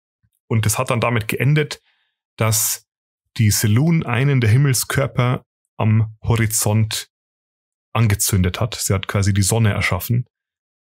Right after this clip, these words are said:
Und Sha ist daraufhin komplett durchgedreht und hat versucht, das Licht überall in der Welt wieder zu löschen.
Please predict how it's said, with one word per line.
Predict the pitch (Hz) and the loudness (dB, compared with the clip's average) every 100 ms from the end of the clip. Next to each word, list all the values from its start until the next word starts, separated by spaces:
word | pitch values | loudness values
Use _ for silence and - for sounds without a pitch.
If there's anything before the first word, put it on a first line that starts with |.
| _ _ | _ _
Und | 107 98 95 - | 0 2 0 -4
Sha | - - 110 | -4 -2 0
ist | 113 101 | -2 -2
daraufhin | 110 107 110 | -2 0 0
komplett | 107 139 120 107 | 0 0 0 0
durchgedreht | 127 113 117 104 107 | 0 0 -2 0 0
und | 101 | 0
hat | 107 - | -2 0
versucht, | 95 104 - | 0 0 0
das | 101 101 | 0 2
Licht | 101 - - | 0 0 -2
überall | 104 95 92 | -2 0 0
in | 90 | 0
der | 90 | 0
Welt | 92 92 | -2 0
wieder | 90 87 | -2 -2
zu | - | -4
löschen. | 98 98 - 87 | -4 -4 -6 -8